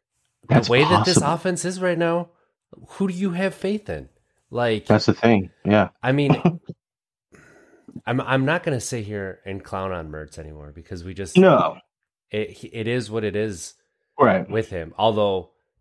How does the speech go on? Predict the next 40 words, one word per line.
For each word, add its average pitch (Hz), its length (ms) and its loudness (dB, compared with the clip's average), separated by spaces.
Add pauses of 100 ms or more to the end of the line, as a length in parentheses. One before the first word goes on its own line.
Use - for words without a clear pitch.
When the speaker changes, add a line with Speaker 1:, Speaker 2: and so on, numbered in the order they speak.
Speaker 2:
the 85 80 -18
turnovers, 87 720 -4
come 113 220 -8
on, 71 200 -12
man, 69 200 -18 (580)
come 120 180 4
Speaker 1:
Yeah. - 100 2
Speaker 2:
on, 73 60 -4 (880)
Speaker 1:
Come - 100 6
Speaker 2:
But 95 100 10
Speaker 1:
on, 85 180 4 (200)
come 95 100 8
on, 90 180 8
man. 82 200 4 (260)
Speaker 2:
that's 113 260 2
it. 85 240 -2 (200)
Like, 92 320 0 (200)
that's, 104 200 4
that's 101 320 0
all 110 120 6
we 110 100 0
got. 82 260 -4 (240)
So 104 460 4
I'm 95 120 -2
not 123 160 2
gonna 147 120 4
sit 135 200 -4
there 117 160 0
and 101 80 -4
clown 98 300 -4
on 82 160 -6
him, 80 260 -8 (1500)
but 107 400 4
I 107 180 4
am 120 200 6
disappointed 110 460 2
in 104 100 6
this 92 140 0
offensive 87 380 -4
line. 85 300 -4